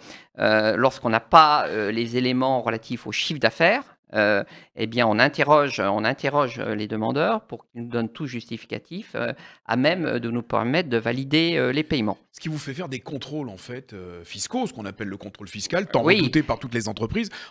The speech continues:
Speaker 2: en un temps record.
Speaker 1: Voilà, donc, alors c'est des contrôles fiscaux évidemment un peu allégés, hein, mais a-, allégés à, à la hauteur de, de l'exercice, mais effectivement, euh, il y a, il y a ce contrôle individuel, hein.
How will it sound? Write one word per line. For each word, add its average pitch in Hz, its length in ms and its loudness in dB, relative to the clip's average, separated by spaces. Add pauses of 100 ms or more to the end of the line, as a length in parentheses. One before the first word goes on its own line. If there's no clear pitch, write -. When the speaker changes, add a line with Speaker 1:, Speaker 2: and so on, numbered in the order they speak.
Speaker 2:
en 92 100 -16
un 95 100 -12
temps 147 140 -12
record. 143 500 -4
Speaker 1:
Voilà, 151 400 8
donc, 127 300 0
alors 110 200 2
c'est 139 100 -4
des 117 80 -2
contrôles 123 360 2
fiscaux - 420 -2
évidemment 117 300 2
un 110 60 0
peu 120 120 -6
allégés, 160 420 0
hein, 135 200 4
mais 104 340 6
a-, 101 480 2
allégés 127 540 2
à, 98 100 2
à 107 300 -2
la 110 140 6
hauteur 120 440 2
de, 101 260 2
de 107 120 -2
l'exercice, 110 800 -4
mais 135 240 4
effectivement, 156 560 -2
euh, 117 180 2
il 120 80 0
y 107 80 -2
a, 113 200 -6
il 101 60 -6
y 113 80 0
a 127 80 2
ce - 160 -6
contrôle 139 400 0 (200)
individuel, 156 880 0
hein. 117 160 -2